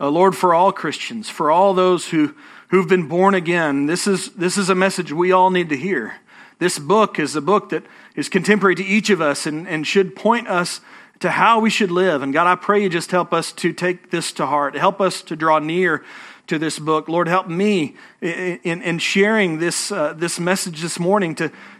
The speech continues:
to establish our direction and for us to, uh, gain a deeper understanding of your word and of this particular letter to the church at Ephesus. God, I pray for our church. Pray for us that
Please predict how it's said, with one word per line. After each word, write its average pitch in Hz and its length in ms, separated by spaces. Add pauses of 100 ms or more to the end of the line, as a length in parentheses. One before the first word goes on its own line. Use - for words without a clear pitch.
to 185 120
establish 202 960
our 180 180
direction 175 760 (340)
and 156 200
for 180 140
us 180 180
to, 170 220 (260)
uh, 175 220
gain 196 460
a 175 120
deeper 180 600 (240)
understanding 175 920
of 143 100
your 143 80
word 139 400
and 139 100
of 127 140
this 156 380 (160)
particular 147 520
letter 135 300
to 131 140
the 127 160
church 135 280
at 131 80
Ephesus. 123 460 (380)
God, 156 160
I 156 80
pray 170 300
for 170 200
our 139 100
church. 147 420
Pray 180 220
for 170 200
us 151 160
that 170 100